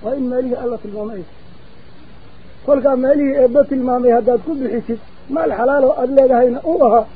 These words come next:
Ilaah daraaddiina aad u bixisay, qardi xasan uu noqonayo. Aqridu Allaha, Alla waxaad amaahaysaan, qardan ama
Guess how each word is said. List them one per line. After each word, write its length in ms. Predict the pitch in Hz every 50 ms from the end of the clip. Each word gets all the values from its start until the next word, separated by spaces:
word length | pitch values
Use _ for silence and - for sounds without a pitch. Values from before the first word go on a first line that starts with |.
| - - - - -
Ilaah 220 | 247 254 233 226
daraaddiina 500 | 202 247 254 269 269 226 220 254 254 240
aad 140 | 226 226 247
u 40 | 294
bixisay, 440 | 285 285 226 233 233 - 220 226 220 - - - - - -
qardi 240 | - 220 208 208 202
xasan 300 | 175 - 196 - 208 190
uu 80 | 185 180
noqonayo. 380 | 180 156 165 160 143 139 - - - - - - - - - -
Aqridu 380 | 269 277 233 240 233 226 220 233
Allaha, 360 | 226 220 214 214 208 190 254 294 - - - - - -
Alla 180 | 190 208 214 240
waxaad 300 | 240 269 254 226 240 233
amaahaysaan, 540 | 233 226 226 220 202 202 208 - 202 196 196 - - - - -
qardan 340 | - 247 254 240 233 226 233
ama 260 | 226 220 240 277